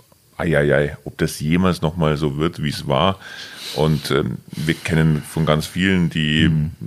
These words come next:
Speaker 1: traurigen Geschichten, die sagen, wir haben versucht aufzusperren, es geht nicht, ähm, die Frequenz ist nicht da, die Touristen, äh, bleiben aus, wir kommen mit den Betriebskosten gar nicht mehr hin. Ähm,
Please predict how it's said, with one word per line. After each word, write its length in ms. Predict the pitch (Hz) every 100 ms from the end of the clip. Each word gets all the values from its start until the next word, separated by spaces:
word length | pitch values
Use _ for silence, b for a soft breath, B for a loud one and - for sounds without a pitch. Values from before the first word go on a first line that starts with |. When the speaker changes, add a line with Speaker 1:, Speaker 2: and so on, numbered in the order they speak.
| -
Speaker 1:
traurigen 400 | - 80 87 85
Geschichten, 340 | 78 98 - 87
die 80 | 78
sagen, 440 | 78 78 85 82 - -
wir 160 | 87 80
haben 120 | 80
versucht 340 | 82 90 95
aufzusperren, 720 | 69 87 - - - 87 87
es 200 | - -
geht 220 | 80 82
nicht, 420 | 87 85 - - -
ähm, 320 | 62 71 76
die 120 | 76 76
Frequenz 460 | - - 73 95
ist 160 | 78 -
nicht 200 | 80 -
da, 320 | 78 76 76
die 140 | 69 76
Touristen, 560 | 80 82 - 82 73 50
äh, 100 | 65
bleiben 320 | - 71 71 -
aus, 380 | 65 76 - - B B B B -
wir 140 | 85
kommen 160 | 80 80
mit 100 | 78
den 100 | 78
Betriebskosten 760 | 80 85 - - 82 - 78
gar 160 | 73 76
nicht 120 | 80
mehr 120 | 78
hin. 260 | 78 80 82 B B B B -
Ähm, 640 | 76 76 76 76 -